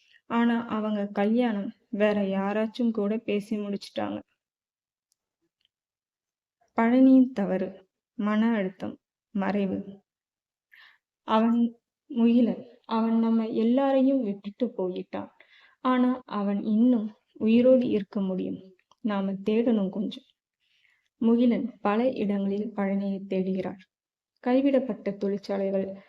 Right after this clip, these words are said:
மலைவெளிகள், நிலவேம்பு மரங்கள்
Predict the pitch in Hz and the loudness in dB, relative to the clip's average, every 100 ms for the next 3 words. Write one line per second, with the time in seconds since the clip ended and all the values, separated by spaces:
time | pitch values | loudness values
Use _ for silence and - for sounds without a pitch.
0 | _ _ _ _ _ _ - 208 214 240 | _ _ _ _ _ _ -4 0 2 4
1 | 233 214 196 196 196 196 247 - _ 214 | 4 2 0 -4 -6 -6 -10 -14 _ 0
2 | 226 240 247 240 233 196 190 185 185 196 | 4 4 4 4 2 0 -2 -4 -4 -6
3 | - | -10